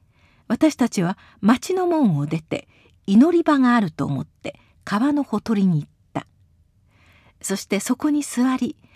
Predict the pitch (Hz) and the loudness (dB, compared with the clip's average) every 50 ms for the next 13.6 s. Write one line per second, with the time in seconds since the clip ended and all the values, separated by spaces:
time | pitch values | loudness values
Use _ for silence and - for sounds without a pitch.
0 | _ - - - _ - 170 185 - - 208 220 226 - - 190 165 - - 175 | _ -20 -20 -18 _ -6 -6 -4 -2 2 4 4 4 4 0 -4 -6 -2 -2 -4
1 | 165 - 202 180 175 240 240 226 - 170 160 160 - 165 151 151 - 175 175 208 | -2 0 0 2 4 4 4 4 2 -4 -8 -6 -4 -2 -2 -2 -2 -2 0 0
2 | 226 - - - 185 151 123 - - - - - - _ _ _ _ _ _ _ | -2 -2 -4 -4 -4 -4 -4 -6 -12 -14 -14 -16 -18 _ _ _ _ _ _ _
3 | _ _ _ _ _ _ _ _ _ _ _ _ _ _ _ _ _ _ _ _ | _ _ _ _ _ _ _ _ _ _ _ _ _ _ _ _ _ _ _ _
4 | _ _ _ _ - - 208 - 196 185 180 160 147 151 - - - - _ _ | _ _ _ _ -8 -8 -4 -2 0 0 0 0 -2 -6 -8 -14 -20 -20 _ _
5 | - - 247 262 302 349 - - 370 349 339 330 - - 208 160 151 156 - _ | 0 2 4 4 4 2 0 -4 -2 0 0 -2 0 0 2 2 2 0 -2 _
6 | _ _ _ - 170 185 233 311 359 - - 370 - - - 294 269 247 185 156 | _ _ _ -2 2 4 4 4 2 0 -4 -10 -4 2 4 6 6 6 6 4
7 | 143 135 131 139 - - - 208 190 185 160 131 120 113 214 202 - - _ _ | 2 0 -2 -4 -4 -4 -2 0 0 2 2 0 0 -2 -4 -4 -8 -10 _ _
8 | _ _ - - - - - _ _ _ - - 269 269 247 214 180 170 170 170 | _ _ -20 -20 -20 -20 -20 _ _ _ -2 2 4 6 6 6 6 4 2 2
9 | 170 180 190 208 214 202 185 151 143 165 - - _ _ _ _ - 156 156 240 | 2 2 2 2 2 2 2 0 -2 -4 -6 -10 _ _ _ _ -6 0 4 4
10 | 349 - 381 339 285 254 226 - - 160 147 143 143 143 - - 143 185 185 170 | 4 4 4 0 0 0 -2 -2 0 0 2 2 0 -2 -4 -6 -6 -4 -2 -2
11 | 151 143 147 147 - _ - - 170 143 - - 147 123 - _ - - - _ | -2 -2 -4 -6 -6 _ -8 -6 -6 -4 -4 -6 -8 -8 -8 _ -18 -20 -20 _
12 | _ _ _ _ _ _ _ _ _ _ _ _ _ _ _ _ _ _ _ _ | _ _ _ _ _ _ _ _ _ _ _ _ _ _ _ _ _ _ _ _
13 | _ _ _ _ - - - - 214 190 139 - | _ _ _ _ -14 -10 -6 -4 -2 -2 -4 -4